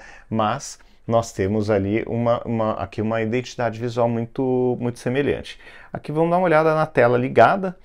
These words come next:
É, tem aquele, aquele, aquela gotinha aqui na parte de cima, na câmera, as bordas. Para o preço, para o, o valor desse aparelho, eu acho que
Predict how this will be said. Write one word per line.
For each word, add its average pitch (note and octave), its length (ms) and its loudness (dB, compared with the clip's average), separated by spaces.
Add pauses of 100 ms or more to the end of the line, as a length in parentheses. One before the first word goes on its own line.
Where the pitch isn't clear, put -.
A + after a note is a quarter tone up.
(460)
É, G#2 600 4
tem A2+ 260 0
aquele, G2+ 540 -2
aquele, F#2 500 -6
aquela G#2+ 300 -4
gotinha A#2 600 -2
aqui - 160 -4
na G#2 140 0
parte G2 340 -4
de - 80 -10
cima, E3 300 -4
na F#2+ 140 -4
câmera, A3 480 -2 (180)
as B2 180 -2
bordas. G2 640 2 (360)
Para F3 440 0
o C3+ 160 -2
preço, A#2+ 760 -2
para G#2+ 360 0
o, A2 480 0
o F#2+ 40 -2
valor A2 600 2
desse A#2+ 280 -2
aparelho, G2+ 520 2
eu A2+ 200 4
acho G2 260 2
que G2+ 220 -6